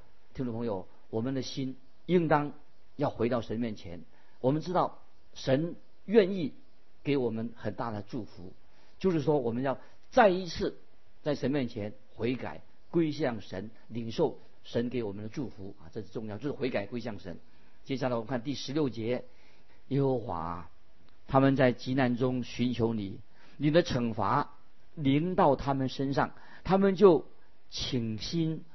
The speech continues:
吐胆祷告你。这些经文啊，什么意思呢？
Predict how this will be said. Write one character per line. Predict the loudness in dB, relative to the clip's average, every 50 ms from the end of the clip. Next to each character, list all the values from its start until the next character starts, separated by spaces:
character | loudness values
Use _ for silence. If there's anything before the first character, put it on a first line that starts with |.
| -12 -12 -12 -12 -6 -4
吐 | 0 2 4 4 4 2
胆 | 0 0 -2 -2 -4 -6 -8 -10 -12 -8 -4
祷 | 0 0 2 4
告 | 6 6 6 6
你。 | 4 0 -4 -8 -10 -12 -12 -12 -12 -12 -12 -12 -12 -10 -10 -6 -2
这 | -2 0
些 | 2 2 0
经 | 0 0 0 0
文 | 2 0 0 0 -4 -8 -10 -12 -12 -12 -10 -6
啊， | -6 -4 -4 -4
什 | -2 -2 -2
么 | 0
意 | -2 -2
思 | -4 -6 -6
呢？ | -6 -6 -6 -6